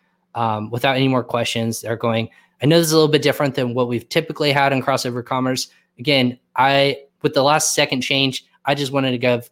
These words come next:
my quick high level thoughts on what's going on in my world, what I've been thinking about lately.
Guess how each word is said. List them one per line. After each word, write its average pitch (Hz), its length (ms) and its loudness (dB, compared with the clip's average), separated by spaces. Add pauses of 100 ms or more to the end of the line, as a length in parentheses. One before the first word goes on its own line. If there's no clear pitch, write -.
my 123 480 -2
quick - 340 -8
high 135 240 -2
level 123 300 -6
thoughts 120 320 -4
on 117 60 -8
what's 127 180 -2
going 123 240 -4
on 117 100 -2
in 107 60 -6
my 151 180 2
world, 190 320 2 (360)
what 139 340 2
I've 131 140 0
been 127 120 0
thinking 131 220 -6
about 127 240 0
lately. 123 520 -4